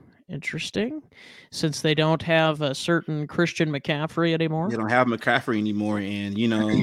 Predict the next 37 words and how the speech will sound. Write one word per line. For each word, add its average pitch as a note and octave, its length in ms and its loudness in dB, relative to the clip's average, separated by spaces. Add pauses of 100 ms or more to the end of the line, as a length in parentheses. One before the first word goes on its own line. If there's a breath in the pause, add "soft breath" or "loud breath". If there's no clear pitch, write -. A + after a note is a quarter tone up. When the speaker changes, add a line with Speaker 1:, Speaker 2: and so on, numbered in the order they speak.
(180)
Speaker 1:
<clears throat> - 200 -14
Speaker 2:
they A2+ 80 2
got B2 220 6
a, A2 40 2
they G#2+ 160 -2
got B2 220 4
a A#2+ 40 4
new C#3 140 2
head B2 240 2
coach C3+ 280 0
over G#2+ 220 0
there. G#2 300 -2
You A2 160 -2
know, G2+ 160 -4
F-, - 180 -16 (260 soft breath)
Frank A2+ 240 0
Reich A2 220 2
might A2 200 0
wanna A2 280 2
try G#2+ 220 0
to G#2 80 -4
get G#2+ 200 -4
somebody G#2+ 340 -2
to G2 80 -4
run G#2 180 -2
that G2+ 180 -4
ball A2 240 0
Speaker 1:
Yeah, G3+ 180 0
he E3+ 240 0
had F3 140 2
Speaker 2:
because E3+ 140 6
Speaker 1:
a, E3 40 6
Speaker 2:
they E3 80 4
gonna E3 160 2
Speaker 1:
uh, D#3 40 2
Speaker 2:
have A2+ 120 2
to A2+ 160 -4